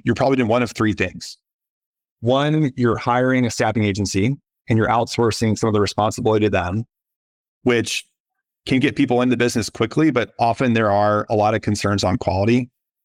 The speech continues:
And if you really want to grow your own team and, and grow with that team, frequently you want that to be a full-time employee. You also will hire recruiters and you'll build a recruiting team of your own. But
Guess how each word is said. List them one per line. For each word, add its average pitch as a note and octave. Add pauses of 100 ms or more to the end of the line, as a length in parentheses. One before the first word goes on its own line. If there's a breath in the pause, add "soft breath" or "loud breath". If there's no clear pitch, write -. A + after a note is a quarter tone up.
(460)
And G#2
if -
you A2+
really B2+
want A#2
to A2
grow A#2
your A2
own G#2
team A#2+
and, G2
and G#2+
grow A2+
with A#2
that G#2
team, G#2 (600)
frequently C3
you G#2+
want G#2+
that A2
to G#2+
be A2
a G2+
full-time G#2
employee. G#2 (840)
You B2+
also D#3+
will C#3
hire A#2+
recruiters A2
and A2+
you'll G#2+
build A#2
a A2+
recruiting A2+
team G#2+
of G2+
your G2+
own. G#2 (720)
But G#2+